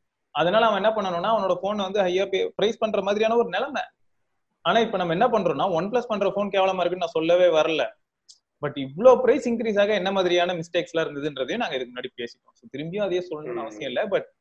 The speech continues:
Speaker 1: அஹ், சாம்சங் கூட எல்லாம் டக்குன்னு வந்து என்ன பண்ணக்கூடாதுன்னா, புதுசா வர கம்பெனி டக்குன்னு கம்பேர் பண்ணக்கூடாது. இப்போ ஆப்பிள் கூட சாம்சங் கூட எல்லாம் கம்பேர் பண்ணும்போது என்ன ஆகுதுன்னா, இருபது வருஷமா அவங்க பண்ண எல்லாத்தையும் நம்ம கொச்சப்படுத்துற மாதிரி இருக்கு.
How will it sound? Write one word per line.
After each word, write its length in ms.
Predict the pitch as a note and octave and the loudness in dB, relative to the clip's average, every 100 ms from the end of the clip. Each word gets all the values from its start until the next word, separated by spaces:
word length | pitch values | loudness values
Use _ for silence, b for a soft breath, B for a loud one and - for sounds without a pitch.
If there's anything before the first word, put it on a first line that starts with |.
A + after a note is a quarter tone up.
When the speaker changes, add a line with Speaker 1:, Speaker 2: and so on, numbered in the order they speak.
| - | -10
Speaker 1:
அஹ், 260 | A#2+ A#2 A#2 F3 | -8 -6 -2 0
சாம்சங் 300 | C4+ B3+ A3+ | 0 -2 -2
கூட 160 | G3 | 0
எல்லாம் 180 | F#3+ G3+ | 0 0
டக்குன்னு 300 | F#3 F#3+ F3+ | -4 -4 -6
வந்து 120 | E3+ | -2
என்ன 80 | E3+ E3+ | -2 -2
பண்ணக்கூடாதுன்னா, 480 | D#3 C#3 C3 F3+ A#3 B _ | -2 -2 0 0 -2 B _
புதுசா 320 | A3 C#4 D4 B3+ | -4 -2 0 2
வர 160 | F3+ | 4
கம்பெனி 360 | C#3+ B2+ C3 A3 | 2 -4 -6 -6
டக்குன்னு 320 | F3+ F#3+ F#3 | -8 -10 -12
கம்பேர் 240 | F#3 A3 - | -6 -6 -8
பண்ணக்கூடாது. 380 | C#3+ A#2+ A2 - _ _ _ _ _ _ | -12 -14 -16 -20 _ _ _ _ _ _
இப்போ 260 | C#3+ C3 C3+ B2+ B2+ B2 B2 A#2+ A#2+ A#2+ A#2+ | -16 -6 0 2 4 2 2 0 -2 -4 -4
ஆப்பிள் 300 | C3+ C#3+ D3 | -2 -2 -2
கூட 200 | C#3 C#3+ C#3+ | -4 -4 -4
சாம்சங் 280 | C#3 C#3+ | -10 -8
கூட 160 | C3 C3 | -4 -2
எல்லாம் 140 | D3 | -2
கம்பேர் 260 | C#3+ C#3+ C3+ | -2 -4 -4
பண்ணும்போது 220 | C3 D3 | -6 -6
என்ன 200 | C#3 C#3 | -4 -4
ஆகுதுன்னா, 280 | B2+ C3+ E3+ | -4 -4 -4
இருபது 300 | D3 D#3 C#3+ | -2 -2 -2
வருஷமா 260 | D3+ F#3 F#3+ | -8 -4 -4
அவங்க 200 | D#3+ C3+ | -2 -4
பண்ண 240 | C#3 D#3 | -4 -2
எல்லாத்தையும் 280 | C#3+ C#3 E3+ | -2 -2 -6
நம்ம 100 | D#3+ C#3 | -6 -4
கொச்சப்படுத்துற 500 | C3 G3 D3+ - B2 | -4 -4 -6 -6 -14
மாதிரி 280 | B2 - | -16 -16
இருக்கு. 80 | _ | _